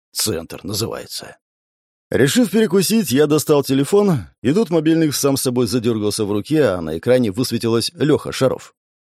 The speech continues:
"Да, Лех, слушаю тебя", — ответил я на вызов. "Нормально дела, нормально". "Нет, пока не получается вернуться. А что?" "Говори громче".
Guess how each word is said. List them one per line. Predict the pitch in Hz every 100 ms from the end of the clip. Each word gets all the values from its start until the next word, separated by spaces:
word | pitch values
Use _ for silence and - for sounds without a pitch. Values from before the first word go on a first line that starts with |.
| _ -
"Да, | 76 143 180
Лех, | 175 127 -
слушаю | 147 160 160
тебя", — | 127 - 57 - _ _ -
ответил | 101 - - 151
я | 123
на | 120
вызов. | 78 - - - _ _ -
"Нормально | 80 110 202 220
дела, | 170 180 160
нормально". | 69 76 107 139 123 95 _ _ _
"Нет, | 76 98 147
пока | - 104
не | 151
получается | 120 110 127 135 135
вернуться. | 127 123 120 120 107 -
А | 107
что?" | - 58 _ _ -
"Говори | 123 208 247
громче". | 220 208 131 76 -